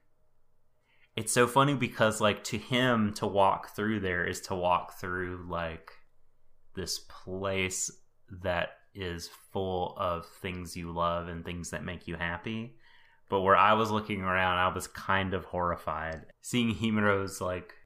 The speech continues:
unchecked obsession and, like, how, just how it looked to me and how it manifested in the dream, uh, the doll and the giant doll, like,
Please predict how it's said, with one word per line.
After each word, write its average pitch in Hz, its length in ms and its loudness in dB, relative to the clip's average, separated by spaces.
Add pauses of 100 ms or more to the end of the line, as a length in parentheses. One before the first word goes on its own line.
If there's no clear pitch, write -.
(120)
unchecked 107 840 2
obsession 110 760 -2 (760)
and, 95 280 -2
like, 92 200 -4
how, 95 920 2 (1900)
just 104 160 -10
how 110 240 6
it 104 60 0
looked 110 200 -2
to - 80 -4
me 107 580 2
and 95 300 -2
how 101 200 6
it 104 80 0
manifested 101 760 0
in 95 160 -4
the 90 60 -6
dream, 95 600 -6 (540)
uh, 87 420 0 (140)
the 98 60 -4
doll 87 440 2
and 87 120 -6
the 87 40 -10
giant 85 400 -4
doll, 82 580 -2
like, 85 280 -6